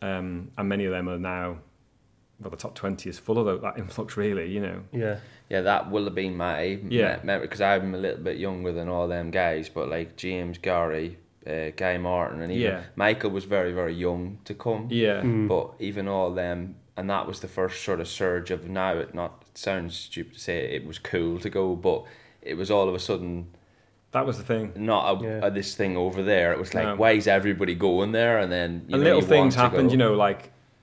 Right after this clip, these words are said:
Speaker 1: this is, this is, this, this will sound silly to some people, but Valentino Rossi came to the T T because he wanted to, and he basically came and said, "This is cool." So in, at
Speaker 2: That's
Speaker 1: that
Speaker 2: an
Speaker 1: point in time,
Speaker 2: endorsement.
Speaker 1: if Valentino Rossi says it's cool, then it's cool.
Speaker 2: Yeah.
Speaker 1: Um, and then, you know,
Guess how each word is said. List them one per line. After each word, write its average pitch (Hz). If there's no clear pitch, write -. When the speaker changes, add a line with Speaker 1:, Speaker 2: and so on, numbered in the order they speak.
Speaker 1:
this 135
is, 127
this -
is, 131
this, 139
this 151
will 139
sound 107
silly 123
to -
some 117
people, 98
but 98
Valentino 131
Rossi 113
came 113
to 107
the 101
T 104
T 98
because 87
he 95
wanted 98
to, 85
and 120
he 113
basically 127
came 101
and 98
said, 101
"This 92
is 87
cool." 98
So 104
in, 104
at 110
Speaker 2:
That's 117
Speaker 1:
that 123
Speaker 2:
an 117
Speaker 1:
point 104
in 113
time, 113
Speaker 2:
endorsement. 107
Speaker 1:
if 110
Valentino 113
Rossi 110
says 92
it's 101
cool, 101
then 95
it's 95
cool. 113
Speaker 2:
Yeah. 107
Speaker 1:
Um, 98
and 107
then, 101
you 117
know, 98